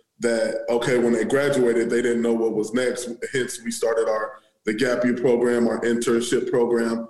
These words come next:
uh, for postgraduates, um, to help them with that hurdle help,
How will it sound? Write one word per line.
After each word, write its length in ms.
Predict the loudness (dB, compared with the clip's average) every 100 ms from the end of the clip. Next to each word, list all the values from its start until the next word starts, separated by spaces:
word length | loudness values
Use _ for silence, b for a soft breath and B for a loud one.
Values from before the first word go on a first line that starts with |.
| b b _ -4
uh, 240 | 0 0
for 160 | 0 0
postgraduates, 1040 | 2 0 2 2 2 2 2 0 -4 -12 _ _ -4
um, 520 | -2 0 0 -2 -4
to 140 | 0 2
help 260 | 2 2
them 220 | 2 4
with 140 | 4 2
that 160 | 0 2
hurdle 320 | 2 4 2
help, 380 | 2 0 -2